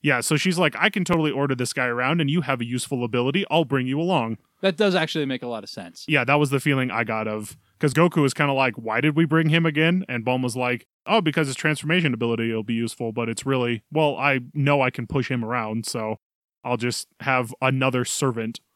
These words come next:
Speaker 2: So, uh, Oolong tries to jump overboard while they are crossing a river in a boat, and Bulma stops him by using her panties as bait and fishing him out.
Speaker 1: Yep.
Speaker 2: So again, funny joke, but at least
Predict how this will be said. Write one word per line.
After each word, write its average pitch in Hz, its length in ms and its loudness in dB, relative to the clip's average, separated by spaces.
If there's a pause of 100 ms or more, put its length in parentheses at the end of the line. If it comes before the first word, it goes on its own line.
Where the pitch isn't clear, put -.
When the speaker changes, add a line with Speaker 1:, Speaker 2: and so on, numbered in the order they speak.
(120)
Speaker 2:
So, 175 380 2
uh, 160 200 4
Oolong 220 460 6
tries 196 280 0
to 151 60 -14
jump 170 280 2
overboard 131 500 0
while 123 220 -2
they 127 240 -2
are 117 420 -4
crossing 143 380 -2
a 127 40 0
river 135 320 -2
in 127 80 -2
a 120 60 0
boat, 110 420 -4
and 110 300 -8
Bulma 147 540 0 (120)
stops - 460 -2
him 165 160 2
by 143 120 0
using 143 300 -2
her 139 140 -2
panties 147 540 -2
as 117 120 -4
bait 131 360 -2
and 123 180 -6
fishing 147 360 -2
him 143 140 -2
out. 165 340 2 (220)
Speaker 1:
Yep. 139 180 2 (160)
Speaker 2:
So 131 240 -2
again, 151 320 2
funny 160 380 0
joke, 147 480 2
but 151 100 0
at 175 100 2
least 220 300 2